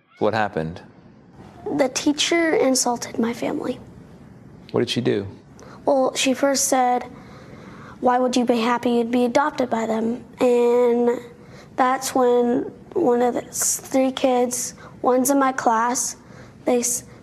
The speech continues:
Speaker 2: they stuck up for me and said, "Let's stop," but she kept going and she said, "Are you gonna be gay?"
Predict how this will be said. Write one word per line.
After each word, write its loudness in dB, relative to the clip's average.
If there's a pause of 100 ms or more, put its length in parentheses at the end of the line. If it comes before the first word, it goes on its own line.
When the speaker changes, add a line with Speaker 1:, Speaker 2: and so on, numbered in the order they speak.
Speaker 2:
they 2
stuck 0
up 0
for 0
me 6
and 2
said, -2
"Let's 0
stop," 2
but 0
she -2
kept 0
going 2
and 2
she 0
said, 2 (440)
"Are 2
you 2
gonna 4
be 0
gay?" 0